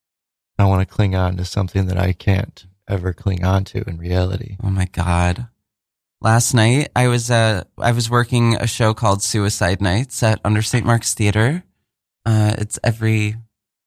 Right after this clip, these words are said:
Speaker 2: like, I think fourth Saturday or something. Uh, I'm gonna be booked. I, I'm, I'm booked by Kate Koenig for the November show.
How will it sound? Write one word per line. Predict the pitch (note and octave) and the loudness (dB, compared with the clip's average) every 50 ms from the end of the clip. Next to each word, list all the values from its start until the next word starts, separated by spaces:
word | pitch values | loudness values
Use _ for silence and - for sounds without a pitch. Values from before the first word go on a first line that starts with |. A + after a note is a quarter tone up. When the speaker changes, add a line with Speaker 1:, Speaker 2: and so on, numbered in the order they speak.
| _ _ _ _ - | _ _ _ _ -10
Speaker 2:
like, | - A2 G2+ _ _ _ _ _ _ _ _ _ _ _ _ _ _ _ - | -6 -6 -6 _ _ _ _ _ _ _ _ _ _ _ _ _ _ _ -6
I | - | -6
think | G#2 - A2+ G#2+ G#2 | -2 0 0 -2 -2
fourth | - - - G#2+ G#2 G#2 A2 - - | -4 -8 -4 0 2 2 0 0 -4
Saturday | - - - A2+ G#2+ G#2+ A2+ A#2 A#2 B2+ B2 B2 | -6 -2 0 0 0 2 2 2 0 2 0 0
or | B2 | -2
something. | B2 - - C3 B2+ B2+ - C3+ C3+ C#3 C#3 C#3 C3+ _ _ _ _ _ _ _ _ _ _ _ _ - | -4 -2 -2 -2 -2 -2 -2 -2 0 0 -2 -4 -6 _ _ _ _ _ _ _ _ _ _ _ _ 0
Uh, | A2+ A#2 A#2 A2+ G#2+ G2+ F#2+ - - _ _ _ _ _ _ _ _ _ _ _ _ _ _ _ - | 2 4 4 4 4 2 0 -2 -6 _ _ _ _ _ _ _ _ _ _ _ _ _ _ _ -6
I'm | - D3 D3 C#3 | -2 0 2 2
gonna | C3+ C#3+ C#3 C3+ | 2 2 0 2
be | C3+ C3 | 0 0
booked. | A2+ G2 A2+ A#2+ - - - A#2 - | 0 0 -2 -2 -2 -8 -16 -10 -2
I, | - A#2+ B2+ A#2+ - | 0 2 2 2 0
I'm, | - G2 A2+ A2+ A2 G#2+ A2 - - | 0 0 2 2 2 0 -2 -4 -2
I'm | - A2+ G#2+ G2+ | 0 0 0 2
booked | G2+ A2 B2 - _ - - - - | 0 0 0 0 _ -10 -14 -14 -4
by | - G#2 G2+ | -2 -2 -2
Kate | F#2 - - G#2 F2+ - | -2 -2 -4 -4 -4 -4
Koenig | - - A2 G#2+ G#2+ G#2+ F#2+ - | -4 -2 0 0 2 0 -2 -4
for | - - G2+ G2 | -6 -8 -8 -4
the | G2 G2+ | -2 -2
November | G2 F#2 F#2 G2+ G2 G2+ G#2 G2+ G2 | -2 0 2 2 2 2 2 -2 -4
show. | G2+ - - - - C#2 G#2 B2+ | -4 -6 -8 -6 -4 -4 -4 -6